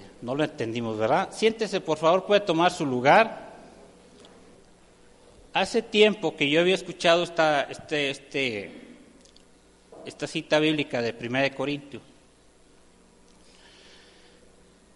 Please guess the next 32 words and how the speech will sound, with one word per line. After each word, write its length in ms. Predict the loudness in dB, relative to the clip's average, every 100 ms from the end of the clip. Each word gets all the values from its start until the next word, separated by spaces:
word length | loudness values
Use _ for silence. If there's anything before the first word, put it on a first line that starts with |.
| _ -20 -20 -10
Y 60 | 0
la 160 | 0
primera 340 | 2 6 8 8
impresión 600 | 6 2 2 2 0 2
que 160 | 0
yo 100 | 2
me 160 | 0 2
llevo, 480 | 4 4 4 -4 -6
o 160 | -12 -8
que, 160 | -8 -8 -6
o 120 | -6
que 140 | -2 -2
recibo 640 | -2 -2 0 2 2 -2
del 80 | -2
Centro 380 | -2 -2 0 4
Bíblico 420 | 4 2 0 0
Berea 320 | 2 4 2
cuando 220 | 0 -2
yo 160 | 0 0
llegué 800 | 2 2 2 2 0 -4 -20 -12
en 140 | -6 -4
noviembre 460 | 0 2 2 2
hace 200 | 2 0
un 140 | 0 2
año, 360 | 0 -2 -10 -16 -18
cuando 220 | -14 -8
llegué 400 | -4 0 0 0
con 160 | -2
mi 80 | -2
familia, 520 | 0 0 0 0 -2
mis 220 | -4 -6 -6
hijos, 380 | -6 -8 -14